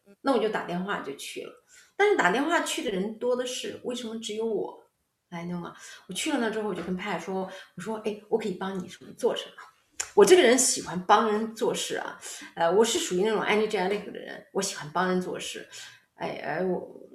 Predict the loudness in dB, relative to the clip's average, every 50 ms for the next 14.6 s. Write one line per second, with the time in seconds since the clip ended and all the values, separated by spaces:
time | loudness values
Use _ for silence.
0 | -12 -4 -4 -4 -2 -2 -4 -4 -4 -6 -10 -18 -20 _ _ _ -12 -10 -6 -4
1 | -4 -4 -4 -8 -14 -18 _ _ _ -20 -14 -12 -12 -12 -12 -18 _ _ _ _
2 | _ _ _ _ _ _ _ _ _ _ -8 -6 -2 0 2 0 0 -2 -6 -6
3 | -2 0 0 0 0 -4 -8 -8 -8 -8 -8 -6 -6 -6 -6 -6 -8 -10 -10 -10
4 | -8 -8 -8 -6 -4 -4 -4 -4 -4 -6 -6 -6 -8 -10 -12 -14 -6 0 4 6
5 | 8 8 8 6 6 4 2 0 -2 0 0 0 0 0 -4 -2 0 0 2 0
6 | 0 0 0 0 0 -2 -6 -6 -8 -10 -18 _ _ _ _ _ _ _ -20 -10
7 | _ 2 2 2 2 0 -4 -10 -14 -18 -20 -20 -20 -12 -4 -2 -2 -2 0 0
8 | 0 -2 0 0 0 0 0 0 -2 -2 -2 -2 -2 -2 -4 -6 -10 -10 -8 -8
9 | -8 -8 -10 -14 _ _ _ _ -10 -6 -4 -4 -4 -4 -4 -4 -4 -4 -6 -10
10 | -16 _ _ _ _ _ _ -2 0 0 2 2 2 2 0 0 -2 -6 -8 -6
11 | -4 -4 -2 -2 -4 -6 -10 -14 -12 -6 -4 -2 0 0 -2 -2 -2 -8 -12 -14
12 | -10 -8 -8 -8 -6 -6 -4 -2 -2 0 0 0 0 0 0 0 0 0 -2 0
13 | 0 2 4 4 4 2 0 0 -2 -4 -4 -6 -6 -4 -2 0 0 0 0 -2
14 | -8 -8 -6 -6 -4 -2 -2 0 0 -2 -2 -4